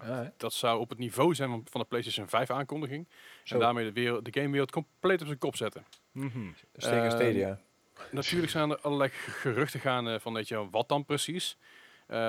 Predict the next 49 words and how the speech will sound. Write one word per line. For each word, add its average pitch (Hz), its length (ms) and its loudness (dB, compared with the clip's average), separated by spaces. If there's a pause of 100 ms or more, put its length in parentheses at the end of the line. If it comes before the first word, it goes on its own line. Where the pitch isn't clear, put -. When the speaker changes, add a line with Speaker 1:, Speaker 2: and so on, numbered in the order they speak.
(120)
Speaker 2:
de, 98 440 -6
de, 71 200 -16 (520)
dus 117 140 -8
er 127 80 -6
zijn 123 200 -4
heel 120 120 -2
veel 117 80 -10
geruchten 107 560 -10
natuurlijk 113 340 -6
in 113 60 -4
de, 113 60 -4 (300)
eh, 107 60 -14
daar 117 140 -2
in 113 60 -4
de 107 40 -6
molen 117 260 -4
gegaan 104 300 -6
door, 104 220 -4
"Hey, 120 280 0
komt 117 180 -6
er 120 60 -6
een 110 80 -4
Dreamcast 113 420 -2
twee?" 127 340 -4 (440)
Nou, 87 220 0
daar - 0 -
hebben 123 240 0
ze 123 60 -2
in 123 60 0
ieder 117 60 -2
geval 110 40 -8 (120)
vast - 60 -4
Speaker 1:
Hmm. 127 100 -4
Speaker 2:
aangegeven 113 340 -2
dat, - 180 -6
dat 131 120 0
het 135 120 -4
zeker 135 340 2
niet 117 120 -2
wordt. 127 160 -4
Dat 127 100 -20
het - 80 -10
in 127 60 -4
ieder 107 140 -6
geval 135 160 -2
geen 135 100 -2
Dreamcast 120 380 -4
twee 113 220 -6
wordt. 143 280 -4